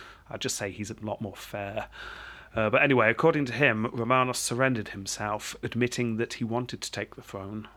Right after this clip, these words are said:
Speaker 2: "Had to it again the moment your backs were turned," kind of
Speaker 1: Hmm.
Speaker 2: thing. Um, he, he was doing it to save the empire. There was nothing wrong with what he was trying to do. So he was arrested and exiled to the Isle of Princes. Uh,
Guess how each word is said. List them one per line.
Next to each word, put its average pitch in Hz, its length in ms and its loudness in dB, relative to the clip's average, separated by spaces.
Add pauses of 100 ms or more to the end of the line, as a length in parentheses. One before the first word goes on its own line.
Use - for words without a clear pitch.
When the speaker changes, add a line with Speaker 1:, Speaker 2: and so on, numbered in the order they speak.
(360)
Speaker 2:
"Had - 300 -6
to 113 120 -2
it 104 60 -2
again 107 340 -2
the 101 60 -6
moment 104 240 -6
your 107 100 -8
backs - 260 -8
were - 80 -12
turned," 107 400 -6
kind 107 220 -12
of 107 60 -6
Speaker 1:
Hmm. 160 120 0
Speaker 2:
thing. 135 160 -2 (600)
Um, 104 380 0 (160)
he, 120 160 0
he 113 100 0
was 123 160 4
doing 131 220 6
it 123 100 2
to - 60 -4
save 107 240 0
the 104 100 -2
empire. 98 520 -4 (100)
There 104 80 -10
was 101 120 -8
nothing 107 240 -4
wrong 101 220 -2
with 95 160 -10
what 110 120 -10
he 101 60 -10
was - 140 -8
trying 107 280 -6
to - 100 -8
do. 113 260 -6 (160)
So - 180 6
he 131 120 4
was 139 120 4
arrested 139 520 4
and 123 120 2
exiled 127 460 2
to - 80 -6
the 123 120 2
Isle 120 180 4
of 117 100 -8
Princes. - 600 -4 (520)
Uh, 104 160 0